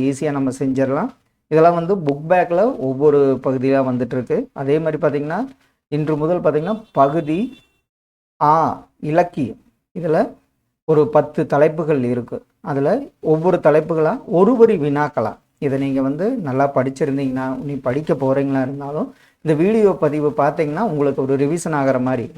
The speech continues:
நான் இப்ப ஆன்சர் கேட்டு அங்கேயே பதிலா நம்ம சொல்லிடுவோம். ஆனா வந்து, பார்த்தீங்கன்னா, இது உங்களுக்கு அந்த கேள்விகள் கேட்கப்படும் பொழுது, நீங்க கண்டிப்பா வந்து உங்களுக்கு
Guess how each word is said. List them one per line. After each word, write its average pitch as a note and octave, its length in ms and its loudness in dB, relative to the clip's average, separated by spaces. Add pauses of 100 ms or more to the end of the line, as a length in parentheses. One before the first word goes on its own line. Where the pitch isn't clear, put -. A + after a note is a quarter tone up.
நான் C3+ 160 -6
இப்ப B2+ 140 -6 (180)
ஆன்சர் D3 300 -6
கேட்டு D#3 220 2
அங்கேயே D3 360 0
பதிலா C#3+ 340 0
நம்ம C#3 180 -4 (140)
சொல்லிடுவோம். C#3+ 560 -2 (560)
ஆனா E3 140 0 (100)
வந்து, E3+ 220 -4
பார்த்தீங்கன்னா, E3 300 -2 (140)
இது C#3+ 140 0
உங்களுக்கு C#3+ 320 -4
அந்த C3 100 -2 (100)
கேள்விகள் D#3 460 -2 (100)
கேட்கப்படும் C3+ 580 -2
பொழுது, C3 300 0 (420)
நீங்க C3 320 -2
கண்டிப்பா D3+ 420 0
வந்து C#3+ 180 -2
உங்களுக்கு C3+ 340 -4